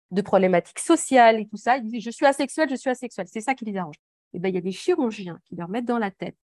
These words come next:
qu'il faut conformer son corps à son genre asexuel. Et donc, il faut tout couper. Et les chirurgies non binaires, c'est couper les tétons couper le nombril. Je savais même pas que c'était possible de couper un nombril, mais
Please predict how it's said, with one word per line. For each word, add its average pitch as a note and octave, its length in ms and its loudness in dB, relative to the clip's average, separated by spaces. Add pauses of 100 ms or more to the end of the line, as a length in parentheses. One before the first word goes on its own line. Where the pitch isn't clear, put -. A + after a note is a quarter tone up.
(140)
qu'il B3 520 -4
faut A3+ 100 -4
conformer D4 500 0
son B3 200 -4
corps C4+ 460 4
à G#3+ 80 -2
son B3 240 0
genre C#4+ 220 2
asexuel. B3+ 580 -6 (300)
Et A3+ 40 0
donc, D#4 200 2
il B3+ 60 -2
faut C4 120 -4 (100)
tout A#4 140 8
couper. D#4 300 0 (560)
Et G#3+ 40 -2
les A3 120 2
chirurgies D#4+ 340 2
non C#4+ 120 2
binaires, B3 300 4
c'est - 140 -4
couper D#4+ 320 2
les G#3+ 140 -2
tétons C#4+ 340 -2 (720)
couper E4+ 220 2
le D4 80 0
nombril. B3+ 360 0
Je G#3+ 120 -6
savais B3 260 -2
même C#4 160 -2
pas D#4 140 -2
que - 40 -12
c'était B3+ 200 -8
possible A#3+ 340 -8
de G#3 60 -6
couper G#3 240 -6
un G3 80 -2
nombril, G3 320 -2
mais G#3+ 100 -2